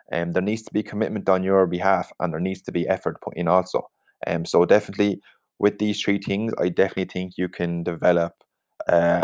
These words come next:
a personal growth mindset. But we will go through a couple now with you that I feel are, are important in regards to this. So the first one that I would suggest is the need to stop justifying everything to people.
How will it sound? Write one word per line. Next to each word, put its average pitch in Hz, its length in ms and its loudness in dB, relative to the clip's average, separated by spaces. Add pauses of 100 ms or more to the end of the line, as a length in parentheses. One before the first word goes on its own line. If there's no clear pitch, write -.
a - 100 0
personal 87 480 -2
growth 85 280 2
mindset. 85 440 -4
But - 120 -2
we 90 80 0
will 104 200 4
go 104 140 4
through 101 260 2
a 104 100 0
couple 101 240 0
now - 240 -2
with - 240 -6
you 135 120 -8 (300)
that 92 120 2
I 90 100 0
feel 90 400 -2
are, 87 320 -2
are 90 200 0
important 87 680 0
in 87 100 -6
regards 87 440 -4
to 92 180 -2
this. 73 300 -12 (240)
So - 140 4
the 110 60 6
first - 360 2
one 117 160 4
that 107 180 6
I 104 60 4
would 101 200 2
suggest 107 540 -4
is 90 200 -2
the 92 100 -8
need 98 180 -8
to - 80 -20
stop - 400 0
justifying 120 800 -2 (120)
everything 98 600 -2
to 85 100 -14
people. - 460 -10